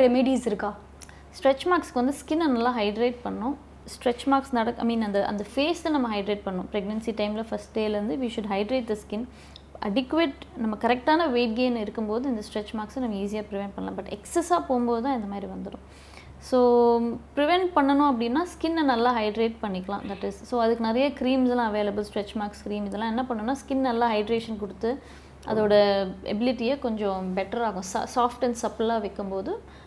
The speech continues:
Speaker 2: அந்த skin வந்து டேர் ஆறது கொஞ்சம் less ஆப்வியஸா இருக்கும்.
Speaker 1: இப்போ வந்து பாத்தீங்கன்னா, அ,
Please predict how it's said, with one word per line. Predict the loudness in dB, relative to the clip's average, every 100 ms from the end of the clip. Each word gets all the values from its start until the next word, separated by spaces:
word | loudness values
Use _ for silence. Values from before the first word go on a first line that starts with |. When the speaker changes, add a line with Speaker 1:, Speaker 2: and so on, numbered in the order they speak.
| -8
Speaker 2:
அந்த | -6 -6
skin | -4 0 0
வந்து | 0 0 -2 -4 -2
டேர் | 0 2 0
ஆறது | -2 -2 -4
கொஞ்சம் | -4 -4 -6 -10 -12 -8
less | -8 -6 -8
ஆப்வியஸா | -8 -8 -8 -10
இருக்கும். | -10 0 8
Speaker 1:
இப்போ | 12 12
வந்து | 12 12
பாத்தீங்கன்னா, | 10 8 8 6 6 4 4
அ, | 4